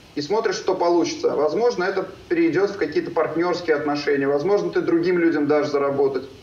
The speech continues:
А, ну, то есть ты создашь такие, так, ну, такие условия, ам, а, при котором ты как бы включишь интеллектуальный краудсорсинг, назовём это так. Это достаточно такое трендовое сейчас направление.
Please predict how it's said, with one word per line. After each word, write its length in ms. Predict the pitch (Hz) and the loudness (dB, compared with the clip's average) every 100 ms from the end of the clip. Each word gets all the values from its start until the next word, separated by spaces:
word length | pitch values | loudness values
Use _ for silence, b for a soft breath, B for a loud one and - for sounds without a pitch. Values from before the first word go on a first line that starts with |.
| - - - | -20 -20 -10
А, 320 | - 131 131 | -4 -2 0
ну, 160 | 135 175 | 0 0
то 80 | 180 | -2
есть 160 | 175 | -2
ты 60 | 180 | -2
создашь 380 | - 165 202 202 | -2 0 0 -2
такие, 580 | - - 196 180 160 143 | -8 -6 0 2 2 0
так, 140 | 165 165 | -4 -4
ну, 120 | 185 175 | -2 -2
такие 260 | 147 196 | -2 0
условия, 640 | 175 170 220 269 214 139 139 - - - | 0 0 -2 0 0 0 -4 -12 -18 -10
ам, 580 | - 135 135 131 131 131 - - - | -4 -2 0 0 -2 -4 -14 -20 -12
а, 360 | 123 131 131 131 131 - - - - | -6 -2 -2 -4 -8 -12 -10 -10 -6
при 120 | - | -4
котором 500 | - - 466 180 - | -2 2 2 2 -2
ты 80 | - | -4
как 160 | 165 | -4
бы 80 | 151 | -4
включишь 440 | 147 190 208 175 156 | -2 -2 -2 -2 -4
интеллектуальный 680 | 151 156 156 170 170 160 | -4 -4 -2 0 0 0
краудсорсинг, 760 | 151 156 151 156 139 - 143 - | 0 2 2 0 0 -2 -8 -6
назовём 280 | 123 131 123 | -4 -4 -6
это 80 | - | -8
так. 160 | - - - - - - - - - - - - - - - - - - - - - - - | -10 -10 -16 -18 -18 -18 -18 -18 -20 -20 -20 -20 -20 -20 -20 -20 -20 -20 -20 -20 -20 -6 -4
Это 220 | - 214 | 0 0
достаточно 600 | 196 208 214 214 - 190 | 0 0 0 0 0 0
такое 200 | 196 180 | 0 0
трендовое 440 | 170 196 175 151 | 2 2 4 2
сейчас 260 | 139 156 151 | 2 0 0
направление. 800 | 147 156 160 208 233 175 143 | 0 2 4 4 4 2 -2